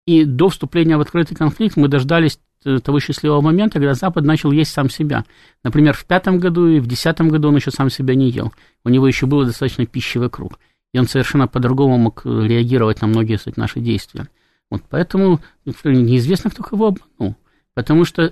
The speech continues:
э, м, э, э, э, э, у нас, опять-таки, если вы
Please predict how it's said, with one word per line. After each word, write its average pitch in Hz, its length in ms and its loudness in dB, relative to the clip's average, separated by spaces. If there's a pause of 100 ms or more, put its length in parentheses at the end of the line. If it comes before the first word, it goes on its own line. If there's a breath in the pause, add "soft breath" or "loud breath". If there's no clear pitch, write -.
э, 135 800 0 (100)
м, 117 340 2 (460 soft breath)
э, 123 580 -2
э, 131 260 -4 (340)
э, 135 380 -4 (960 soft breath)
э, 143 220 -4
у 151 40 0
нас, 156 340 0
опять-таки, 131 360 -2
если 127 140 0
вы 131 140 0